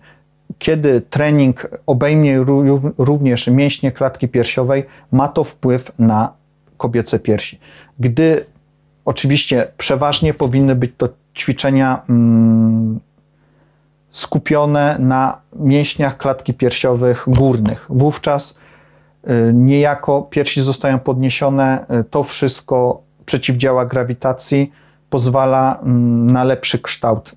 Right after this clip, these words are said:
można tak to określić. Ale ćwiczone są również pozostałe mięśnie klatki piersiowej. Jeśli te ćwiczenia nie będą priorytetem, cały plan treningowy nie będzie na to skupiony,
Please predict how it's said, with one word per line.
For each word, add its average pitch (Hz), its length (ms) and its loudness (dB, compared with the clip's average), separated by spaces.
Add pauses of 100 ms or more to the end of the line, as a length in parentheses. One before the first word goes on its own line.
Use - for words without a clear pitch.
można 117 260 -2
tak 110 200 -6
to 117 120 -2
określić. - 580 -8 (440)
Ale 143 520 0 (760)
ćwiczone 147 460 -2
są 131 240 -2
również 131 640 0
pozostałe 123 840 0
mięśnie 120 440 0
klatki 120 380 -4
piersiowej. 110 520 -4 (280)
Jeśli 131 480 0
te 123 120 -2
ćwiczenia 151 520 -2
nie 127 140 2
będą 131 600 0
priorytetem, 131 1080 0 (1040)
cały 131 260 0
plan 127 240 -2
treningowy 131 540 2
nie 123 120 4
będzie 135 260 0
na 127 120 2
to 127 480 -2
skupiony, 135 580 -2